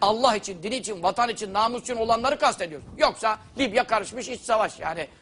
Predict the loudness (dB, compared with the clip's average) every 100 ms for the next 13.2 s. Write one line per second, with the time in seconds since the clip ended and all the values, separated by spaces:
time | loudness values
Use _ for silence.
0 | -6 -4 2 2 2 -4 -2 -2 -2 -4
1 | -4 -2 -2 -2 0 4 2 2 -8 -12
2 | -18 -20 -20 -20 _ _ _ _ -20 -20
3 | -20 _ _ _ _ -6 -4 0 4 6
4 | 6 4 2 0 0 -4 2 4 4 2
5 | 0 -4 -8 -6 -2 0 0 -2 2 4
6 | 6 4 2 -2 -2 -8 -8 _ 2 2
7 | 2 -2 0 0 2 0 -2 -2 -4 -4
8 | _ _ _ -8 -4 0 0 0 2 2
9 | 4 2 2 -6 -8 -8 -6 -8 -4 0
10 | 0 0 -8 -4 -2 0 0 -2 -4 -4
11 | -6 -20 -14 -8 0 2 6 4 4 -2
12 | -2 -4 -4 _ -20 -20 -8 -2 -2 -2
13 | -10 -12